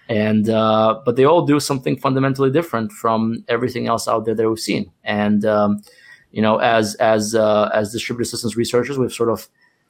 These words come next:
analyzed the taxonomy of, uh, of these protocols, and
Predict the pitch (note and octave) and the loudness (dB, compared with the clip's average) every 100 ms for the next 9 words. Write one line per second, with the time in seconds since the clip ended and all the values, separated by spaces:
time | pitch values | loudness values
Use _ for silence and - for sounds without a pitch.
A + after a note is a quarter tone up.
0 | - G#2+ A2+ A#2+ A#2 A2+ A2 A2 - - | -6 0 2 4 4 2 0 -4 -8 -4
1 | A#2 A#2 A#2+ B2 C#3+ - - A2+ - - | 0 2 2 0 -2 -8 -4 -4 -4 -2
2 | G#2+ G#2+ G#2 G#2+ G#2+ - - _ - - | 2 2 0 -4 -4 -4 -12 _ -20 -20
3 | - A#2 - A2 G#2+ G#2+ C3+ E3 B2+ A#2 | -10 -10 -6 -2 -2 0 0 0 -2 -2
4 | A2 | -4